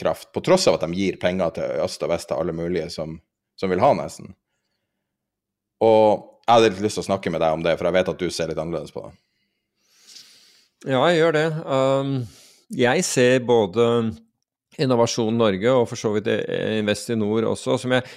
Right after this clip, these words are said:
Speaker 2: jeg kjenner mindre til Investinor enn jeg gjør til Innovasjon Norge, men jeg kjenner til den, det også. Um, men jeg tror jo, altså, Norge er et,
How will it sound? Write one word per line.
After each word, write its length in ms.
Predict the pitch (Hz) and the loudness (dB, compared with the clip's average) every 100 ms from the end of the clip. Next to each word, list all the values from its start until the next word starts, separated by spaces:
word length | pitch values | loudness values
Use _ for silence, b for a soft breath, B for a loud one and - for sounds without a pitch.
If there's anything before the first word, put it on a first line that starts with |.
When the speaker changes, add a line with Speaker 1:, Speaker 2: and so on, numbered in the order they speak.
| - | -2
Speaker 2:
jeg 100 | 147 | 2
kjenner 220 | 156 165 | 2 2
mindre 360 | 147 120 127 160 | 2 2 2 0
til 200 | 143 127 | 2 0
Investinor 1080 | 120 113 - 127 131 123 123 - 127 117 113 | 0 -4 -2 -2 0 0 -2 -2 -2 0 0
enn 120 | 113 117 | 0 0
jeg 240 | 117 117 117 | 0 -2 0
gjør 200 | 113 107 120 | 0 2 -2
til 180 | 110 113 | -2 0
Innovasjon 480 | 117 113 120 113 120 | 2 2 0 -2 2
Norge, 320 | 120 95 139 | 0 2 0
men 120 | 123 | 2
jeg 100 | 123 135 | 2 0
kjenner 220 | 104 95 | -2 0
til 80 | 131 | 2
den, 360 | 123 113 113 110 | 2 0 -2 2
det 80 | |
også. 280 | 107 101 147 156 131 120 B B B B B B B - | 0 0 -2 -4 -6 -14 B B B B B B B -2
Um, 500 | 120 127 127 127 127 110 B B _ _ _ _ _ _ _ _ _ | 2 4 4 4 2 0 B B _ _ _ _ _ _ _ _ _
men 160 | 147 156 | 2 4
jeg 280 | 139 185 196 | 4 4 0
tror 260 | 135 127 131 | -2 0 2
jo, 100 | 131 | 0
altså, 180 | - 147 | 2 0
Norge 420 | 143 147 107 131 123 107 | 2 2 2 2 2 4
er 140 | 120 | 2
et, 200 | 127 - | 0 -6